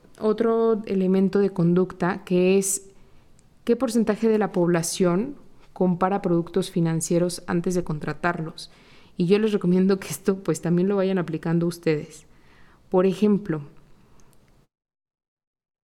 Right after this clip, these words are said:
el cuarenta y nueve por ciento compara un seguro, pero bueno,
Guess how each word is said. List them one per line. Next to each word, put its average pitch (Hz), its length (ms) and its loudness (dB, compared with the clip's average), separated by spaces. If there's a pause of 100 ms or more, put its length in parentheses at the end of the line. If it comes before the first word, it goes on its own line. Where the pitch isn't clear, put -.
el 202 180 2
cuarenta 202 480 2
y 190 80 2
nueve 220 220 2
por 208 220 -2
ciento 226 600 0
compara 185 440 0
un 190 120 2
seguro, 160 520 -2
pero 170 180 0
bueno, 156 240 -2